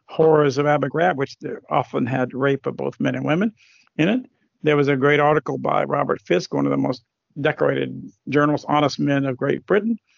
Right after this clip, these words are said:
for the, for the Guardian, and he wrote that the person that, uh, the person that actually was behind a lot of the teaching of the American soldiers and leadership in Iraq to do these horrible sexual tortures and other tortures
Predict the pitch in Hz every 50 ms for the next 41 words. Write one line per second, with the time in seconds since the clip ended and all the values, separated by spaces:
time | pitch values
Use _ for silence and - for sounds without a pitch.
0 | _ _ _ _ _ - - 135 143 - - - 131 135 143 139 147 147 156 175
1 | 175 170 156 139 135 127 127 143 143 131 139 147 143 147 - - _ - 147 147
2 | 143 - - _ _ _ _ _ _ _ _ - 123 - - 170 170 165 - -
3 | 151 143 143 139 131 143 139 143 - _ _ _ - 147 147 143 135 - _ _
4 | _ _ _ - 139 - - 165 165 165 - - 143 135 131 135 143 - - _
5 | _ _ _ _ _ _ _ _ _ _ 156 160 175 - - 147 147 139 135 143
6 | 139 131 139 143 139 - - 156 170 170 165 156 151 147 139 139 131 139 139 147
7 | 143 135 135 131 - - - 180 170 147 - - 151 139 139 135 131 - 143 139
8 | - - _ _ _ _ - 123 127 139 147 160 165 160 160 160 - 147 139 135
9 | 135 135 127 127 - _ _ - - - 160 151 156 147 127 139 127 127 127 -
10 | 139 131 127 127 127 139 143 143 - - - - - - _ _ _ _ _ _
11 | _ _ - 135 135 131 127 135 151 156 156 - - - 135 127 - 156 160 151
12 | 143 139 131 127 - - - 156 151 147 147 135 127 - 139 - - 147 143 -
13 | - 143 131 - - - 151 151 147 - 156 143 - 127 120 139 135 131 139 -
14 | - 160 151 143 - - 143 139